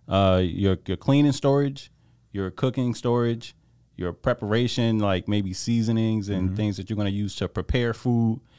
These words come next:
Speaker 1: and, um, your consumables,
Speaker 2: Mm-hmm.
Speaker 1: where you're gonna place maybe, uh, your canned goods or, you know, boxed rice and things like that.
Speaker 2: Mm-hmm.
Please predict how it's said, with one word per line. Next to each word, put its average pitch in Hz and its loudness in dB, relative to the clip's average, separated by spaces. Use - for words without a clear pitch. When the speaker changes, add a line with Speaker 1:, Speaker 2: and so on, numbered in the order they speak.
Speaker 1:
and, 104 4
um, 95 2
your 104 4
consumables, 110 -2
Speaker 2:
Mm-hmm. 95 -6
Speaker 1:
where 110 4
you're 113 4
gonna 110 2
place 113 -2
maybe, 101 2
uh, 95 2
your 87 -8
canned 110 0
goods 101 0
or, 87 -2
you 101 -4
know, 87 0
boxed 110 2
rice 104 2
and 107 -4
things 107 2
like 92 0
that. 95 0
Speaker 2:
Mm-hmm. 107 -6